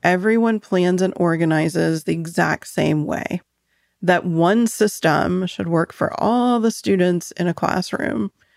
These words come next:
That's just not true. Students with executive functioning delays or deficits can't instinctually plan and organize. It isn't innate. And the ways you do it may not make sense to someone else. It may not make sense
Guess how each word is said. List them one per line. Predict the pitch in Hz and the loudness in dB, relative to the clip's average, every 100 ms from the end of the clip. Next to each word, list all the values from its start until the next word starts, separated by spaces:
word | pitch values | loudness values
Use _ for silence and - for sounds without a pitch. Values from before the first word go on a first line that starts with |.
| _ - | _ -4
That's | 180 - | -4 -4
just | 240 | -4
not | 240 226 | 0 0
true. | - 180 - - - _ _ _ | 0 0 0 -6 -10 _ _ _
Students | - 220 247 269 | -2 2 2 2
with | 196 | 0
executive | 202 175 170 175 214 208 | 0 0 -2 -2 -2 -2
functioning | - 190 190 208 190 | 0 -2 0 0 0
delays | 180 175 160 165 160 | 2 2 4 2 0
or | |
deficits | 165 196 226 190 - 160 160 - - _ _ - | 0 -2 0 -2 0 0 0 -6 -20 _ _ -10
can't | - 208 226 - | 0 2 0 0
instinctually | 190 185 - - 214 226 - 208 190 185 | 0 0 -4 -2 0 0 0 2 2 0
plan | - 180 165 160 160 - | 0 0 2 2 0 -2
and | 170 - | -4 -2
organize. | 170 160 151 151 - - 190 - _ _ _ | -2 0 0 -2 -2 -4 -6 -8 _ _ _
It | 185 - | -4 0
isn't | 175 180 175 | 0 0 -2
innate. | 160 156 - - - _ _ _ _ - | -2 -2 -4 -10 -16 _ _ _ _ 0
And | 202 202 | 2 4
the | |
ways | 196 196 208 208 185 | 4 2 4 2 0
you | 165 226 294 | 0 4 4
do | 180 156 | 4 2
it | 165 170 - | 2 0 2
may | 180 185 220 | 2 4 2
not | 226 202 | 2 2
make | 180 175 | 2 0
sense | - 170 160 - | -2 -2 -2 -4
to | - | -6
someone | 175 156 165 | -2 0 0
else. | 202 240 - - | 0 0 -4 -4
It | - | 0
may | 190 | 0
not | 202 196 | 2 0
make | 175 175 | 0 -2
sense | - - 180 165 - - | -4 0 0 0 -6 -16